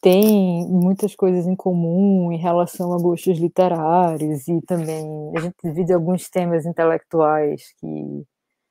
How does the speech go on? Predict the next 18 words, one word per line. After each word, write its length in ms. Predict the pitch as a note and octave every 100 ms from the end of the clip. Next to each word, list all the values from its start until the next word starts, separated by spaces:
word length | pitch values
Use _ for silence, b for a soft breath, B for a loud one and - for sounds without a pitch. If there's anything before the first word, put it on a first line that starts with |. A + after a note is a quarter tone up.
| _ _ _ _ -
que 80 |
são 540 | F3+ - E3 D3+ D3 D3 D#3 _ _
importantes 800 | F3 - E3+ - - D#3 F#3+ - _ _ -
pra 120 | D#3+
nós 260 | D#3 D3+
dois. 380 | C#3+ D3 E3+ G3 - _ _ _ _ _ _ _ -
E 40 |
a 40 | A3+
gente 200 | C4+ -
resolveu 400 | D4 C#4+ D4 C#4
fazer 240 | C#4 B3+ C4+
o 60 |
podcast 720 | - B3 - A3+ A#3 A3 - C4 B3+ F#3+
agora 300 | F#3 G3+ G3+
na 100 | G3
pandemia, 720 | G3+ F#3+ G3+ F#3+ G3+ A#3 A3
meio 320 | G#3 G#3 G#3
que 220 | -